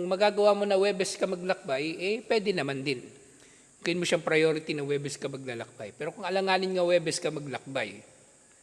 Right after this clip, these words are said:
eh, ano naman, malawak ang usapin na ito, inshallah. Yun nga, yun yung sunnatut, ah, syar'iyah, ah, sunnatut tabi'iyah, yung kanina sinasabi ko. Yung sunnatut syar'iyah,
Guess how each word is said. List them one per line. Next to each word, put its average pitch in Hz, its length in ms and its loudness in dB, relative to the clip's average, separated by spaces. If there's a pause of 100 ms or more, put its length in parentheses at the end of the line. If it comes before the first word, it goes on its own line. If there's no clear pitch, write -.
(680)
eh, 185 320 2
ano 151 240 -4
naman, 127 240 -6 (400)
malawak 165 640 4 (480)
ang 156 240 -4
usapin 147 380 -4
na 135 100 -4
ito, 147 400 -2 (960)
inshallah. 104 560 -8 (640)
Yun 147 120 -6
nga, 139 80 -4
yun 180 200 -2
yung 180 120 -2
sunnatut, 175 440 -2 (320)
ah, 143 160 0
syar'iyah, 151 600 -2
ah, 151 200 4
sunnatut 180 400 0
tabi'iyah, 143 480 -2 (560)
yung 147 80 -8
kanina 151 300 0
sinasabi 135 500 -4
ko. 123 80 -4
Yung 135 160 -8
sunnatut 202 400 2
syar'iyah, 170 640 0